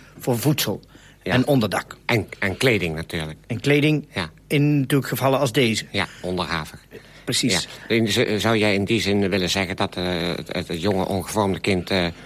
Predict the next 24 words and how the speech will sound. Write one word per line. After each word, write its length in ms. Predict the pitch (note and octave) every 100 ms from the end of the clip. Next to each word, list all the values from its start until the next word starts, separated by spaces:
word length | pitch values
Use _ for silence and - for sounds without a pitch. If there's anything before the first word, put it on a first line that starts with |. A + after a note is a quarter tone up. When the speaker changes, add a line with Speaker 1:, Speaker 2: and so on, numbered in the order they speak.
| - - - - D2
Speaker 2:
moeten 220 | C3+ C3
wij 80 | G2+
dat 120 | F2+
als 140 | F#2 -
mens 240 | G2+ G#2+
beschouwen? 460 | - - B2+ D3+ F#3+ - - - - - _ - -
Speaker 1:
Nee, 280 | D#3+ F#2 - -
Speaker 2:
Nee. 180 | A#2+ G#2
Speaker 1:
dat 140 | F3+
is 100 | F3
nu 240 | F3 F3 E3+
zo'n, 260 | B2+ E3 C#3 - -
zo'n 300 | C#3+ C#3 C#3
fout 420 | E3 E3 E3+ - -
die 340 | C#3+ C#3+ D3+
geko-, 420 | - C3+ E3+ D3+ C#3+
vanuit, 480 | D3 D3 C#3 A#2+ -
eh, 120 | C#3+ C#3
eigenlijk, 380 | D#3+ C#3 C3+ -
eh, 240 | C3+ B2+ B2+
in 80 | C3+
de 60 |
zeventiger 400 | C3 C#3+ B2 A#2+
jaren 360 | C#3 C#3 B2+